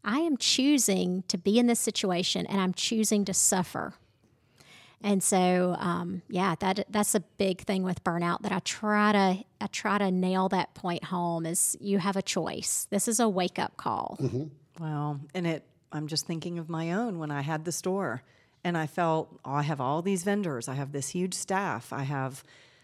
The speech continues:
Speaker 3: this big space. I have
Speaker 1: Mm-hmm.
Speaker 3: rent to pay." I mean, I had all this weight on my shoulders and I felt very trapped. And I don't know if I've ever thought about it with that word.
Speaker 2: That's why I turned
Speaker 3: But
Speaker 2: and
Speaker 3: that's
Speaker 2: looked at you, because when
Speaker 3: exactly
Speaker 2: she
Speaker 3: how
Speaker 2: said
Speaker 3: it
Speaker 2: that, that's
Speaker 3: felt,
Speaker 2: what I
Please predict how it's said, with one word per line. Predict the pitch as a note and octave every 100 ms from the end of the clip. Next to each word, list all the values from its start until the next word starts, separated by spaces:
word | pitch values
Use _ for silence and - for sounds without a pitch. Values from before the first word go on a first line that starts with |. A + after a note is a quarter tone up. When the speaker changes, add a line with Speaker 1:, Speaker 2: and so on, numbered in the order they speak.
| _ -
Speaker 3:
this | E3 -
big | F3+ F3+
space. | - - G#3+ F3+ A2+ A#2+
I |
have | C#3+ D3
Speaker 1:
Mm-hmm. | F#3+ F#3+ G#3+
Speaker 3:
rent | G3 -
to | F#3
pay." | F3 D#3+ B2
I |
mean, | D#3 D#3+
I |
had | E3 D3 -
all | D#3+ F3 F3+ F#3
this | F3+ - D#3+
weight | E3 F3 E3+ -
on | D#3
my | C#3+
shoulders | - E3+ F3 E3 D#3
and | D#3+
I | C#3+
felt | C#3+ - C#3 C3 E3
very | D3 D3
trapped. | - F3+ B2+ -
And | C#3
I |
don't | C#3+ D#3
know | E3
if | D#3
I've | D3+
ever | D#3 D3 - - _
thought | F3 E3
about | D3 B2+ A#2+
it | F2+ - - -
with | D#3+ -
that | D#3+ D3+ - - _ _ - F3
word. | D#3+ C#3+ G2 C3+ -
Speaker 2:
That's | D3 -
why | D3+
I | B2+
turned | C#3+ B2
Speaker 3:
But | A#2
Speaker 2:
and |
Speaker 3:
that's |
Speaker 2:
looked | F3+ F3+
at | -
you, | F3+
because | D#3+ F3 G3+
when | G3
Speaker 3:
exactly | F#3
Speaker 2:
she | F#3
Speaker 3:
how | F3
Speaker 2:
said | E3 F3+
Speaker 3:
it |
Speaker 2:
that, | F3+
that's | F3 E3+ B2
Speaker 3:
felt, |
Speaker 2:
what |
I | A#2